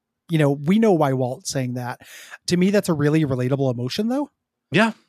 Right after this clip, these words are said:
Speaker 1: As well, you know, you, it's, it is hard to spend all of this time shifting gears from, like, fatalism to hope.
Speaker 2: Mm-hmm.
Speaker 1: You know, that takes a lot out of you. Like, if I were in this situation, I think I would feel the same thing.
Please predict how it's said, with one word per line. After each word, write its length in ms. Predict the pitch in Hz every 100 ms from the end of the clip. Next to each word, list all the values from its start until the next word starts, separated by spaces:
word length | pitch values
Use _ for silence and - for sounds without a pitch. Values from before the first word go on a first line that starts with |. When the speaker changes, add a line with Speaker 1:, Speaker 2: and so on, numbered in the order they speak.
| _ _
Speaker 1:
As 200 | 165 139
well, 320 | 135 147 226 -
you 100 | 180
know, 80 | 180
you, 240 | 175 185 -
it's, 240 | 175 - -
it 200 | 190 196
is 140 | 220
hard 360 | - 269 277 131
to 520 | 151 143 139 143 151 -
spend 320 | 147 - 175
all 140 | 165 160
of 80 | 147
this 100 | 139
time 320 | 160 143 139
shifting 320 | - 147 139
gears 580 | 123 147 139 127 - - _ _ _ _
from, 240 | - 143 131
like, 180 | 135 127
fatalism 640 | 143 139 135 120 123 123
to 500 | 135 123 120 120 117 _ _ _ _
hope. 140 | - 147 123
Speaker 2:
Mm-hmm. 120 | 254 - _ _ _ _ -
Speaker 1:
You 100 | 147
know, 120 | 139
that 140 | 165
takes 180 | - 240
a 40 | 220
lot 160 | 190
out 160 | 156 185
of 80 | 135
you. 180 | 135
Like, 280 | 131 135 - -
if 160 | 156
I 120 | 175
were 100 | 196
in 80 | 208
this 140 | 156 -
situation, 480 | 151 - 143 127
I 100 | 156
think 160 | 139 180
I 60 | 202
would 120 | 151
feel 120 | 175
the 80 | 143
same 220 | 147 156
thing. 260 | 135 147